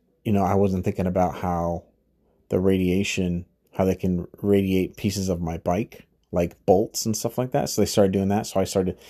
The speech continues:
there's a bottom part of the train where you can put your bike. And I didn't know why no one else brought their bikes. Or when they did, they never got off them. They never left them. I was just thinking, "Oh, okay, well, I'm gonna le-,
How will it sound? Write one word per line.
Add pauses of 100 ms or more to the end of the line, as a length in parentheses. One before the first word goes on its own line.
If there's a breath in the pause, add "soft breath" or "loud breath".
(240 loud breath)
there's
a
bottom
part
of
the
train
where
you
can
put
your
bike. (800 soft breath)
And
I
didn't
know
why
no
one
else
brought
their
bikes.
Or
when
they
did,
they
never
got
off
them.
They
never
left
them.
I
was
just
thinking,
"Oh,
okay,
well,
I'm
gonna
le-,